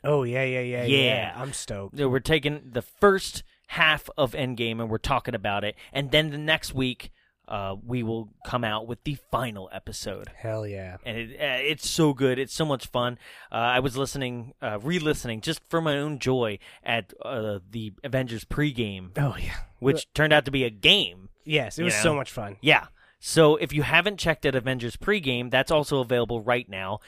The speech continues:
Speaker 2: If you are looking at your feed, it'll be the episode that came out right before this one.
Speaker 1: Yep.
Speaker 2: So check that out as well. <clears throat> So, you ready?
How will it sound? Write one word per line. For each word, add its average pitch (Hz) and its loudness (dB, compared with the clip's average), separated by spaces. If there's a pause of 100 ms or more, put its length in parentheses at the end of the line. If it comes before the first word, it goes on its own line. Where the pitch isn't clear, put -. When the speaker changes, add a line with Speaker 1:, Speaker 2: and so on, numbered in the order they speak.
(220)
Speaker 2:
If 117 -8
you 117 -4
are 117 0
looking 139 0
at 120 -6
your 113 -6
feed, 135 -2 (240)
it'll 165 6
be 165 0
the 143 -6
episode 139 2
that 135 -2
came 135 -2
out 123 0 (280)
right 110 0
before 170 2
this 233 2
one. 87 -12 (200)
Speaker 1:
Yep. 180 -4 (100)
Speaker 2:
So 117 2
check - 2
that 123 4
out 110 2
as 101 -8
well. 98 -8 (160)
<clears throat> - -8
So, 170 4 (760)
you 117 -8
ready? 127 -2